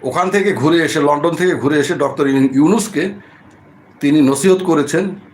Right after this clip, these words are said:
যে আপনি সময়ের মধ্যে নির্বাচন দিয়ে নির্বাচিত সরকারের কাছে ক্ষমতা হস্তান্তরের সমস্ত ব্যবস্থা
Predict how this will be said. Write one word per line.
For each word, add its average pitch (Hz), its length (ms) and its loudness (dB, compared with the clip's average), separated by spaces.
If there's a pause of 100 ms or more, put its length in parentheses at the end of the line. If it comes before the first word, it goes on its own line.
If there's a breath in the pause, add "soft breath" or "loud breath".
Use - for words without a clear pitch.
(140)
যে 117 160 -8
আপনি 123 320 -2 (640)
সময়ের 139 340 -2
মধ্যে 127 220 -2
নির্বাচন 120 440 0
দিয়ে 127 180 -2 (1300)
নির্বাচিত 131 420 -2
সরকারের 120 420 -4
কাছে 120 220 -4 (520)
ক্ষমতা 120 340 -4
হস্তান্তরের 131 540 -2 (1800)
সমস্ত 143 280 -4
ব্যবস্থা 123 440 -4